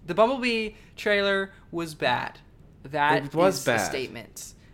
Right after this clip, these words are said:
Speaker 2: And it's
Speaker 1: Well,
Speaker 2: sad
Speaker 1: I
Speaker 2: because,
Speaker 1: think
Speaker 2: like, I thought
Speaker 1: they
Speaker 2: this was gonna be the first good one or something. Was that the thing
Speaker 1: They just
Speaker 2: about it?
Speaker 1: didn't have enough, like, okay,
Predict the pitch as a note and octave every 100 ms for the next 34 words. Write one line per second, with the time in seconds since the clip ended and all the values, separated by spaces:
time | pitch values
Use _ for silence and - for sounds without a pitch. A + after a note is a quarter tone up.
0 | - D3+ F3 E3 A3 G#3 G3 A3 C#4+ E3
1 | D3 C#3 C#3 B2 B2+ D3 F#3+ F3 C3 C3+
2 | B2+ A2+ - A2 G#2 - G#2+ D3+ D#3 D#3+
3 | E3+ D#3 D#3+ D3+ A#2 A#2 A2+ - A#2+ B2
4 | B2 C#3 D3 D#4 - A#2+ C4 C4+ C4 C4+
5 | C4 B3 A#3+ A#3+ B3 A3 G3+ - - -
6 | - - - - - F#3+ F#3+ -